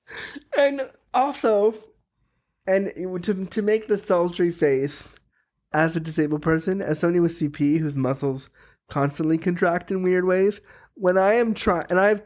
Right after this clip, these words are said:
I've done photo shoots where they're like, "Andrew, look like you're, look like you're sexy." And it's like,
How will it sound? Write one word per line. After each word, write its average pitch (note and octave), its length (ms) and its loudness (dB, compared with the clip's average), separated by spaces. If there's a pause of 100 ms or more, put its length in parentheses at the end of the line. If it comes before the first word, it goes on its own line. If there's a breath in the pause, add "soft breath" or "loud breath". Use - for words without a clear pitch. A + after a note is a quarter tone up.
(120)
I've G3 160 0
done G#3 180 0
photo D3+ 220 4
shoots C3+ 280 -2
where C3 100 -2
they're A#2+ 80 0
like, A#2+ 140 -2
"Andrew, B2+ 260 -6
look C3 180 -8
like C#3 160 -8
you're, C3 200 -10 (160)
look D#3+ 260 -10
like D3+ 160 -2
you're C3 320 -2 (460 soft breath)
sexy." D#3 440 -2
And E3 200 -2
it's F3 180 -2
like, E3+ 400 0